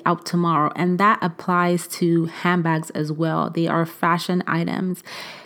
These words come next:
That doesn't mean that because something is not in, you can't keep rocking it. So let's say,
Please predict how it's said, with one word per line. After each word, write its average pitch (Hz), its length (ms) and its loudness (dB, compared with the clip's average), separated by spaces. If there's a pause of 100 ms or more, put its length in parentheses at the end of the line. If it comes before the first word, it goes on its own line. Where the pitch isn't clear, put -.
(100)
That 285 280 4
doesn't 220 320 6
mean 202 280 4
that 165 380 4
because 202 360 0
something 190 380 0
is 165 220 0
not 180 380 2
in, 175 220 2
you 170 100 4
can't - 400 -4
keep 180 260 -2
rocking 170 380 0
it. - 160 -4
So 190 80 -4
let's 202 220 0
say, 196 160 0